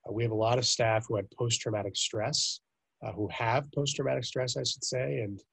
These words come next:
um, the symptoms of P T S D related to, um, you know, fears of another surge happening or a second wave. All of that is very real. And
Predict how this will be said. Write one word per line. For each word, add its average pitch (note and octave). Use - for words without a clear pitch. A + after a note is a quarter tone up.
um, G#2
the G#2
symptoms A#2
of A2
P -
T A2+
S -
D A#2+
related G#2+
to, A2
um, G#2
you G#2
know, G2
fears A#2
of A2
another G2+
surge A2
happening G#2+
or F#2
a F#2
second G2
wave. G2+
All D3
of D3
that C3+
is A2+
very G#2
real. G#2
And F#2+